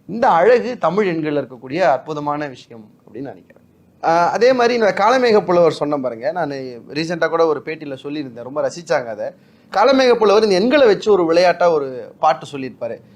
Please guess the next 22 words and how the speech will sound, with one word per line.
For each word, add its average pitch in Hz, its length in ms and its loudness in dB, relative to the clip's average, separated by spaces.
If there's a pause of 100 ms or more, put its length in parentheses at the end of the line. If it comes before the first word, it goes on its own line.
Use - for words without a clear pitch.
(160)
ஒரு 175 240 2
புதிர் 220 260 2
மாதிரி. 190 220 2
ஏன்னா - 20 2
அவங்களுக்கு 202 340 2
என்ன 214 100 -2
சொல்லியிருக்கேன், 156 300 -4
காளமேக 165 340 0
புலவர் 147 280 -6
பாடல் 147 240 0
எல்லாமே 165 340 -4
புதிரா 160 400 0
தான் 147 140 4
இருக்கும் 135 260 -6
அப்படின்ட்டு. 113 480 -14 (320)
அவர் 190 140 2
என்ன 233 220 2
வச்சு 269 260 2
ஒரு 175 240 2
புதிர் 208 280 -2
போடுறார். 135 320 0
என்னன்னு, 170 480 -6